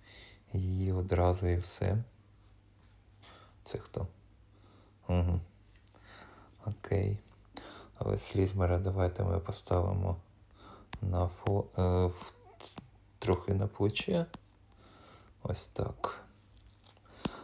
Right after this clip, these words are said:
Ну, давай спробуємо. Ага, а синіх і немає.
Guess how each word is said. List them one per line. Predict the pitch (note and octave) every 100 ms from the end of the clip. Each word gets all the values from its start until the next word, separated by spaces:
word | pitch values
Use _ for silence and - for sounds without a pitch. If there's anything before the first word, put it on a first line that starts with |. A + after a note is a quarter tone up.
| -
Ну, | G#3
давай | B3 A3
спробуємо. | C3 D3+ A#2 G2+ F#2 F#2 - - - - - - - - - - - - - - - - - - - - - _ - - - - - - _ - - - _ - - _ -
Ага, | A2 G#2 F#2+ E2+ - - -
а | G2+
синіх | - D3 D3 B2+ B2+
і |
немає. | B2 A2 G2 F2 F#2